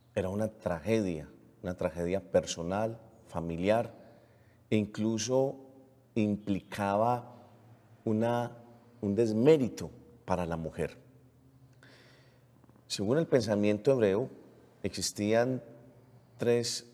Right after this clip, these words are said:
momentos donde se evidenciaba la misericordia y la predilección por parte de Dios. Primero era tener muchas tierras,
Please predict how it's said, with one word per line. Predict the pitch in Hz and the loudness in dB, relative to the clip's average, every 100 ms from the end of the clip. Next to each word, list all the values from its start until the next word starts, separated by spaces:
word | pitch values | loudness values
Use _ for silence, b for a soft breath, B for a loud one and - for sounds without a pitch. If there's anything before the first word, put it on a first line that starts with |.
| - | -8
momentos | 120 110 113 113 110 113 - 120 120 - - - - _ _ _ - | -2 0 2 2 0 -2 -4 -4 -4 -6 -10 -20 -20 _ _ _ -4
donde | 98 92 | -2 0
se | 90 95 90 | -2 -4 -4
evidenciaba | 90 85 85 85 - 101 98 107 120 117 - - - - _ _ _ _ _ _ _ | -2 -4 -4 -6 -4 0 2 2 0 -2 -14 -20 -20 -20 _ _ _ _ _ _ _
la | 101 104 98 | -6 -2 0
misericordia | 92 92 90 - 85 85 - 131 143 139 131 135 131 - - - - | 0 -2 -2 -4 -4 -6 -2 0 0 0 -2 -2 -4 -10 -20 -20 -6
y | 101 | 0
la | 90 82 | 0 -2
predilección | - 101 90 87 82 - - 113 117 117 | 0 0 0 -4 -4 -6 -4 -2 -4 -6
por | - 90 87 | -4 -2 -2
parte | - 90 87 - 95 | 0 0 0 -4 -4
de | 90 82 | -2 -4
Dios. | 78 69 - - _ _ _ _ b b b b b b - | -6 -10 -14 -16 _ _ _ _ b b b b b b -8
Primero | 90 98 151 123 | -2 4 4 6
era | 107 165 - - | 4 0 -8 -6
tener | 95 90 92 | -2 0 0
muchas | 117 120 - 90 | -2 -2 -4 -8
tierras, | - 127 98 78 - | -4 -4 -4 -12 -16